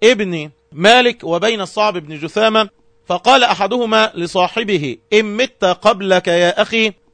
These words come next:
فتراءى لي." قال: "فمات صعب قبله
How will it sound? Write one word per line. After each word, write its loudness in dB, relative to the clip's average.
فتراءى 4
لي." -6
قال: 4
"فمات -2
صعب -6
قبله 0